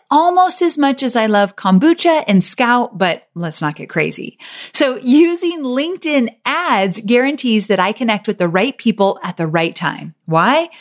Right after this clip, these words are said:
Because there are sixty-two million decision makers on LinkedIn.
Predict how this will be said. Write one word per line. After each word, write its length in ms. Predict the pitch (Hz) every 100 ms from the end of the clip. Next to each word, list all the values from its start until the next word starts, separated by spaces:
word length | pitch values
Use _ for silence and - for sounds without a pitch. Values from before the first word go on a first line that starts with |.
| - _
Because 280 | 269 285 302
there 200 | 311 302 285
are 240 | 277 262
sixty-two 1000 | - - 359 - - 269 - - 214 208 -
million 600 | 190 196 277 381 403 392
decision 420 | 339 - 240 202
makers 320 | 190 190 196 190
on 120 | 180
LinkedIn. 500 | 180 165 170 160 160